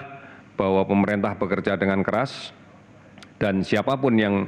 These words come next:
sedang melaksanakan isolasi diri atau masyarakat yang membutuhkan informasi, silakan, ada hotline di satu satu sembilan extension sembilan,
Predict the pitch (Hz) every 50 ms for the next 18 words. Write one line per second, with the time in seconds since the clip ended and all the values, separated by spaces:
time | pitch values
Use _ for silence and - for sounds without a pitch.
0 | - - - - - 101 104 120 110 101 98 98 98 - - 101 98 95 92 -
1 | 98 98 95 95 - 104 104 127 - - 123 98 107 101 95 107 110 120 143 143
2 | - - - - - - - 101 - - 104 98 98 95 - 107 104 110 104 -
3 | - 107 107 - - - - - - 104 98 95 98 95 95 95 - - - 139
4 | - 131 123 120 110 107 95 101 90 98 98 95 90 - - 117 123 131 127 -
5 | - - - - - - - - - - - - 117 120 120 117 120 127 131 143
6 | 147 147 147 143 - - - - - 107 98 117 107 95 104 101 98 - - 104
7 | 107 110 117 117 113 110 - - 165 170 104 98 95 90 82 78 82 92 - -
8 | - - - - - - 98 95 95 - - 104 98 92 - 98 90 - - 87
9 | - - 107 123 147 120 92 85 85 85 - 101 87 - - 92 90 85 92 87
10 | - 90 87 85 85 95 123